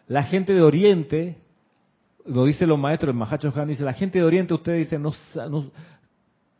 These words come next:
caerían casi que por tierra cuando supieran cuánta gente de Oriente que es,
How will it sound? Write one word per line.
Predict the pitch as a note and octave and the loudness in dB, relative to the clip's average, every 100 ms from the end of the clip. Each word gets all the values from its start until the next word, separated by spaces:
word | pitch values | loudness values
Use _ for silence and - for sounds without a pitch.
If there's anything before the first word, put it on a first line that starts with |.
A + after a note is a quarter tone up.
| _ _ | _ _
caerían | B2+ C#3+ F3 | -2 0 0
casi | F3 D#3 D3+ | -2 -4 -4
que | |
por | A#2+ A#2 | -2 -2
tierra | - E3+ D#3 D#3 | -2 -2 -2 -2
cuando | C3+ A#2 A2 | -4 -4 -4
supieran | B2 G#2 D#3+ D3 D3 C3+ _ _ _ _ _ | -6 -4 -4 -2 -4 -10 _ _ _ _ _
cuánta | G#3 B3+ A#3+ G#3+ | 4 4 4 0
gente | - G3+ F#3 F#3 | 2 0 0 2
de | |
Oriente | C#3 D3 D#3+ C#3+ | 4 2 0 -2
que | B2+ C3+ A#2 A2 | -2 -4 -8 -6
es, | C#3 | -4